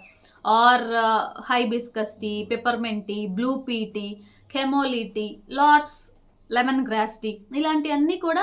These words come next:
మంచివే. దాంట్లో కొంచెం హనీ వేసుకొని తాగుతూ ఉంటే మనకి honey is the source, మనకి మంచి ఎనర్జీ ఇస్తది హనీ. ఎందుకంటే ఆ రోజు అసలు మనం ఫుడ్ తీసుకోవట్లేదు కదా, మనకి ఎటువంటి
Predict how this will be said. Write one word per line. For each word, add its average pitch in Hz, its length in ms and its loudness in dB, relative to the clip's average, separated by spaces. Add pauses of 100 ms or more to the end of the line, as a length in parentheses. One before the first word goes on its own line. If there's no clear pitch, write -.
(120)
మంచివే. 247 400 -4 (800)
దాంట్లో 330 300 2
కొంచెం 349 460 0
హనీ 294 320 0
వేసుకొని 320 500 0 (360)
తాగుతూ 240 360 0
ఉంటే 247 280 -4 (140)
మనకి 294 380 2
honey 311 320 2
is - 80 0 (120)
the 466 80 2 (680)
source, 220 420 0 (340)
మనకి 294 280 2
మంచి 285 500 0
ఎనర్జీ 254 320 -2
ఇస్తది 254 440 -4
హనీ. 190 300 -6 (120)
ఎందుకంటే 294 400 2
ఆ 277 40 2
రోజు 285 220 0
అసలు 285 180 -4
మనం 262 180 -2
ఫుడ్ 285 300 -2
తీసుకోవట్లేదు 240 680 -6
కదా, 233 200 -6 (340)
మనకి 233 260 -2
ఎటువంటి 277 380 2